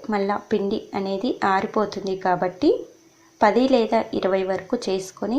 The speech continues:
ఫ్రై చేసుకోండి. ఆ తర్వాత మళ్ళీ ఒక పది లేదా ఇరవై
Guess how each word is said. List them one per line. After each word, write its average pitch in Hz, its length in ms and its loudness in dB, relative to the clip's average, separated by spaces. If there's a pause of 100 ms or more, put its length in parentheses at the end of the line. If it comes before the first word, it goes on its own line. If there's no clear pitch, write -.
ఫ్రై 202 240 2
చేసుకోండి. 202 640 -2 (160)
ఆ 202 140 2
తర్వాత 196 440 -2 (160)
మళ్ళీ 185 260 2 (520)
ఒక - 160 2 (120)
పది 190 240 6
లేదా 208 340 2 (160)
ఇరవై 196 280 2